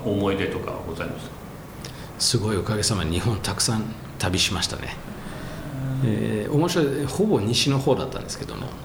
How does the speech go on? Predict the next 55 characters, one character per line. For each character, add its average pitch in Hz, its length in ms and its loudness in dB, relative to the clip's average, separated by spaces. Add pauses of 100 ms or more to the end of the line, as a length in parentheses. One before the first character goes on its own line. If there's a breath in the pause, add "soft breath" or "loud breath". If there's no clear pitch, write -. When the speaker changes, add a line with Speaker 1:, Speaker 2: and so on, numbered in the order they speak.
(680)
Speaker 2:
は 90 140 2
い。 87 80 -2 (600)
Speaker 1:
ど 87 140 -4
の 95 120 2
辺 104 240 2
ま、 101 180 -2
沖 - 240 0
縄 110 220 0
ぐ 107 60 0
ら - 60 -2
い - 60 -2
ま - 20 -4 (100)
で - 100 -8
行 - 40 -10
か - 80 -6
れ - 60 -4
た？ - 500 -4
Speaker 2:
沖 - 280 2
縄 147 280 4
ね、 104 100 2
私 101 380 2
は 131 60 6
も 117 320 4 (480)
う - 20 0
何 156 280 4
回 120 280 4
行 - 140 -2
こ 92 80 2
う - 20 2
と 92 140 -4
し - 40 0
て 85 120 -2
結 98 180 -2
局 117 140 2
キ - 100 0
ャ 101 60 6
ン 95 40 4
セ - 120 2
ル 90 40 2
し - 120 4
た 85 100 -2
と 82 140 -4
い 71 60 -2
う - 20 -10
こ - 140 -4
と、 - 100 -6
数 - 340 2
え 127 40 6
ら 135 80 8
れ 135 80 8
な 120 100 6
い 107 60 2
ぐ 90 100 0
ら 85 120 2
い 78 100 0